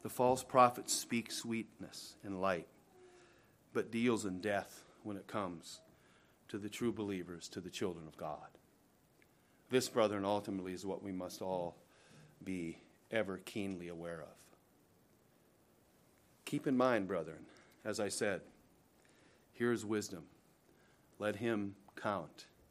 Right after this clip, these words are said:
the number of the beast. Six hundred, three score, and six. Let's pray. Father, tonight we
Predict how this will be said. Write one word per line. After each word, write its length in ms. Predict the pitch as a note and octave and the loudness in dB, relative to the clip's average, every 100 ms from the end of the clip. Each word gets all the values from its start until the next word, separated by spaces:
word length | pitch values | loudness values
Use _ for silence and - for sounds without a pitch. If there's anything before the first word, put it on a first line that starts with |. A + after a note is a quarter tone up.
| _ - - _ _ _ _ _ _ _ | _ -20 -20 _ _ _ _ _ _ _
the 80 | G2 | -4
number 300 | G2 F#2+ E2 | -2 -2 -4
of 120 | D#2+ | -8
the 60 | D#2+ | -10
beast. 500 | F2 - - - - _ _ _ _ _ _ _ _ _ | -10 -10 -12 -18 -20 _ _ _ _ _ _ _ _ _
Six 300 | - - A#2+ | -8 -6 -4
hundred, 300 | A#2+ G2 F2+ | -2 -4 -4
three 180 | - F#2 | -10 -10
score, 440 | E2+ - F2+ E2 - - _ - - - _ - | -8 -8 -8 -10 -16 -20 _ -20 -20 -20 _ -20
and 100 | - | -14
six. 480 | - - - - - _ _ - _ | -12 -12 -16 -20 -20 _ _ -20 _
Let's 160 | F2 E2 | -16 -14
pray. 240 | - D#2 - - _ _ _ _ _ - - - - - - - - - - - - - - | -12 -12 -12 -20 _ _ _ _ _ -20 -20 -20 -20 -20 -20 -20 -20 -20 -20 -20 -20 -20 -2
Father, 340 | - C#3 C3 B2 | 12 12 12 10
tonight 480 | - A#2+ A#2 A2 | 4 6 8 6
we 340 | A#2 A2 F#2+ | 2 2 2